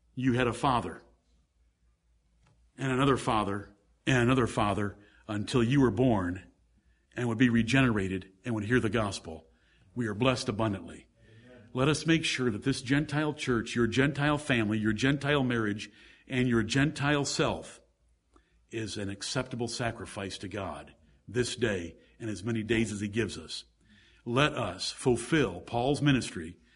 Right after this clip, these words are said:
Speaker 1: and every minister from him and obey, as we saw in verse eighteen of Romans chapter fifteen. Let us count the dots. Let us always be looking for the connections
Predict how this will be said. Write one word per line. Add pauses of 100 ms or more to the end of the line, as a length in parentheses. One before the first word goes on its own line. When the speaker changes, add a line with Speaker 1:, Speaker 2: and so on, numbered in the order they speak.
(140)
Speaker 1:
and
every
minister
from
him (560)
and
obey, (560)
as
we
saw
in
verse
eighteen (460)
of
Romans
chapter
fifteen. (180)
Let
us
count
the
dots. (200)
Let
us
always
be
looking (260)
for
the
connections